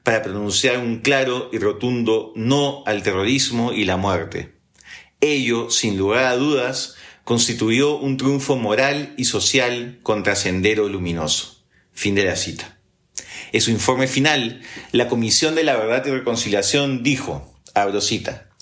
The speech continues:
"El lema de la marcha, 'No matarás ni con hambre ni con balas',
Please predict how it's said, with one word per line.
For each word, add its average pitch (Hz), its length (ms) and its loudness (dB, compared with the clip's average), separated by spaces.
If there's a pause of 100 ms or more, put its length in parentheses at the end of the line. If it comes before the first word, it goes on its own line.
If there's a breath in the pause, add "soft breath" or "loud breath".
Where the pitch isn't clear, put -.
(340 loud breath)
"El 123 180 4
lema 170 280 2
de 143 120 2
la 110 120 0
marcha, 117 760 -2
'No 123 220 2
matarás 113 720 0
ni 104 140 -2
con 98 180 0
hambre 113 340 0
ni 92 140 -2
con 95 220 -2
balas', 117 560 -2